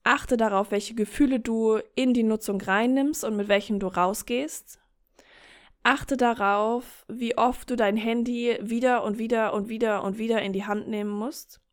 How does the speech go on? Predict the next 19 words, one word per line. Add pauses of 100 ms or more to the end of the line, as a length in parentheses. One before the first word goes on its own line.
(120)
Kannst
du
auch
einfach
mal
so
Fernsehen
gucken,
ohne
das
Handy
dabei
zu
haben,
ohne
inneren
Druck
zu
verspüren?